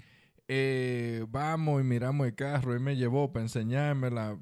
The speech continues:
Chulísima, una vaina ca-, aperísima. ¿Qué pasa? Cuando él me enseña los pagos. Dos mil quinientos dólares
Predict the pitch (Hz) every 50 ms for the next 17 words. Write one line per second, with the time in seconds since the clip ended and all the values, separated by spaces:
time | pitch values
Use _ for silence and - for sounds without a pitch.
0 | - - - - 143 139 143 156 160 143 127 - 131 120 117 120 127 131 135 127
1 | 127 127 127 127 123 113 95 - - 80 67 - 170 175 - _ - - - 120
2 | - 135 127 131 139 127 117 - 117 98 87 - - - _ _ _ _ _ _
3 | _ _ _ _ _ _ - 143 139 139 - 135 117 98 110 - 95 - 113 -
4 | _ _ _ _ _ _ _ _ _ _ _ _ _ - - 123 127 131 135 131
5 | 135 135 127 - 143 131 131 131 127 127 113 - 101 87 87 87 82 82 - 131
6 | - - - _ _ _ _ _ _ _ _ _ _ _ _ _ - - _ _
7 | _ _ - - 117 123 131 127 127 127 127 139 156 185 190 180 160 160 156 151
8 | 151 151 151 151 151 139 147 143 135 131 135 131 123 120 117 110 107 95 123